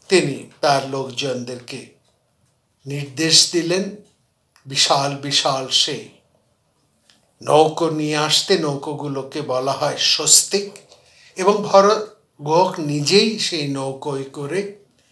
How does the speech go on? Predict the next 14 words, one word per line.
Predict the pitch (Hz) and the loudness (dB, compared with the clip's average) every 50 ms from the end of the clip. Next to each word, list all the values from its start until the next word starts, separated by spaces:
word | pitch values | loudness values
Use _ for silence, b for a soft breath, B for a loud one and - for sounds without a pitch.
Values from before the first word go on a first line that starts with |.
| _ _ _ _ - | _ _ _ _ -18
ভরত | - - 147 143 139 139 135 131 - | -8 -4 -2 -2 -2 -2 -6 -6 -8
এবং | 147 135 139 135 135 - | -8 -6 -8 -8 -8 -8
তার | 143 123 123 | -8 -8 -4
সৈন্য | - - - - 160 160 135 131 131 127 | -2 -2 -2 -2 -2 -4 -6 -10 -12 -10
সামন্ত | 123 - - 143 131 127 131 131 127 123 120 135 | -8 -6 -6 -6 -6 -8 -10 -12 -14 -14 -12 -8
সহ | - - - 156 175 196 | -8 -8 -6 -6 -8 -10
প্রত্যেককেই | 202 - - 170 147 - - - _ - 190 160 - - - - 170 185 190 - _ b b b b b b - | -10 -8 -8 -6 -6 -8 -10 -14 _ -10 -10 -10 -10 -12 -14 -12 -12 -12 -12 -14 _ b b b b b b -10
গঙ্গা | 123 131 127 120 117 117 117 117 | -8 -6 -6 -6 -8 -12 -14 -12
পার | 117 - 143 123 113 117 117 - - | -8 -6 -6 -6 -6 -8 -10 -14 -16
করে | 127 120 - - - | -16 -16 -16 -18 -20
দিলেন। | - - - - - - _ _ B B B B B B B B B B 151 | -20 -20 -20 -20 -20 -20 _ _ B B B B B B B B B B 6
গঙ্গা | 156 165 160 165 165 165 165 165 175 | 8 10 10 10 8 6 4 6 4
পার | 170 170 - 151 135 139 151 160 165 165 151 | 6 6 4 4 6 8 10 8 8 6 4
হয়ে | 139 156 170 196 - - - | 0 -2 -2 -4 -4 -8 -14